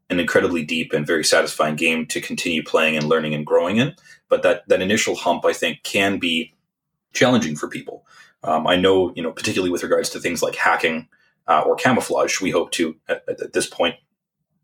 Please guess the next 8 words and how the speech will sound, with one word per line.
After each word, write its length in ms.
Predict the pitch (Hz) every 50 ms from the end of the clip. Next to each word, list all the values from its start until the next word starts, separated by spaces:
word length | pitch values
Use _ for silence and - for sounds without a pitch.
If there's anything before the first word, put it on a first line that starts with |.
| _ _ _ _ _ _ -
going 260 | 107 - - - - -
through 200 | - - 92 82
these 140 | 82 80
processes, 560 | - - 90 82 - - 87 82 - - - -
disambiguate 720 | - 101 - - 85 82 78 90 85 85 87 82 80 76
for 100 | - 87
the 60 | 82 80
listener. 420 | 85 82 - - - 78 76 -